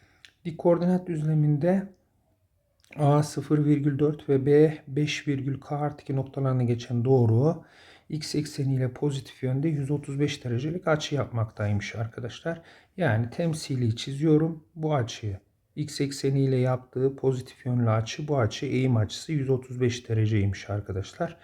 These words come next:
Peki tanjant yüz otuz beş doğrunun nedir arkadaşlar? Eğimidir. Peki tanjant yüz otuz beş bunu yüz seksene tamamlayan açı kaç derecedir? Kırk beş, eksi tan kırk beşe eşittir bu.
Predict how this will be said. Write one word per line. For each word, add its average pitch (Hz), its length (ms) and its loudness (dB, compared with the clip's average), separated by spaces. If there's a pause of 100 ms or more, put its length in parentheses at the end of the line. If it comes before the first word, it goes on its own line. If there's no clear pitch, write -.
(400)
Peki 143 520 -2 (200)
tanjant 151 760 0 (120)
yüz 139 200 -4
otuz 120 400 -2
beş 170 400 0
doğrunun 135 640 2
nedir 127 300 0
arkadaşlar? 113 760 -2
Eğimidir. 123 720 0 (300)
Peki - 280 -6
tanjant 143 580 -2
yüz 135 120 -8
otuz 139 320 -4
beş 143 360 -4
bunu 135 120 0
yüz 135 280 -2
seksene 143 460 -4
tamamlayan 123 500 0
açı 147 420 -4 (320)
kaç - 360 -10
derecedir? 135 540 -2
Kırk - 320 -6
beş, 170 320 -6
eksi 147 300 -8
tan 147 240 -2
kırk - 280 -14
beşe 139 220 -6
eşittir 110 600 -4
bu. 135 380 0